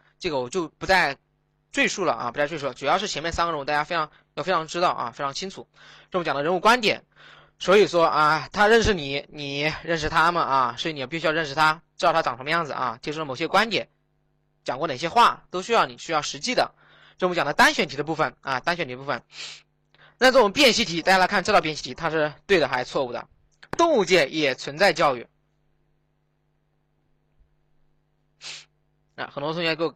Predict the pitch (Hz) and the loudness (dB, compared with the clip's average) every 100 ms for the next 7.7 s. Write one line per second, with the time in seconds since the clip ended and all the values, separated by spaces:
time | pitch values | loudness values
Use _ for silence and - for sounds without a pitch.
0 | _ 139 160 170 151 - - _ _ _ | _ 2 4 4 2 0 -14 _ _ _
1 | _ _ _ - 165 147 123 - _ - | _ _ _ -4 2 2 0 -18 _ -10
2 | - 220 147 160 151 - - - 170 131 | 2 4 4 2 0 -2 -12 -2 -2 -2
3 | 117 - - 240 - 269 190 151 240 233 | -10 -12 -4 -2 4 4 4 4 4 2
4 | 143 135 165 160 - - - - 214 185 | -2 0 0 0 -8 -20 -14 0 2 2
5 | - _ 254 208 175 185 190 131 135 120 | 0 _ 2 2 2 2 4 4 2 2
6 | 113 _ _ - 170 156 165 160 147 - | -2 _ _ 2 4 4 2 -2 -2 -6
7 | _ - 214 214 202 202 | _ 2 4 6 4 2